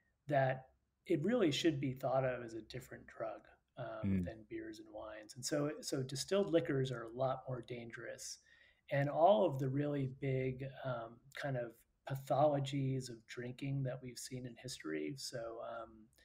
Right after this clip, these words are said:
Speaker 1: there was a gin craze in England, um, in the eighteenth century where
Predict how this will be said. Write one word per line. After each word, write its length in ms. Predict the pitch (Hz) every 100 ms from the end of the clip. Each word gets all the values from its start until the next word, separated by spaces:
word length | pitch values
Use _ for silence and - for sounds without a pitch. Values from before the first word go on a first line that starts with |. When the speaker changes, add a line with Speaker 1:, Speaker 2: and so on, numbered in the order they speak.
| _ _ _ _ -
Speaker 1:
there 100 | 143
was 120 | 131
a 80 | 123
gin 420 | - 135 139 143
craze 600 | 139 147 135 139 139 139
in 160 | 127 - -
England, 480 | 143 143 151 151 135 - _ _ _ _ _ _ _ -
um, 320 | 135 131 123
in 80 | 120
the 100 | 131
eighteenth 360 | 127 131 131 131
century 560 | 135 135 135 139 143
where 280 | 135 120 117